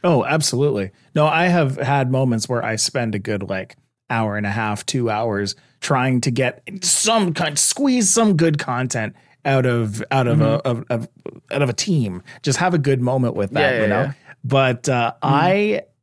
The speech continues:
Speaker 1: as much as I try, try as I might, uh, I cannot create, uh, fun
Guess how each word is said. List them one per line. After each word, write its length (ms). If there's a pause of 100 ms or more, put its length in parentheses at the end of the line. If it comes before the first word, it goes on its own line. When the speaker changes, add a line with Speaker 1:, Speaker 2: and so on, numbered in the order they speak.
(280)
Speaker 1:
as 260
much 380
as 120
I 120
try, 340
try 300
as 120
I 120
might, 340 (420)
uh, 380 (640)
I 280
cannot 840
create, 680 (1120)
uh, 640
fun 680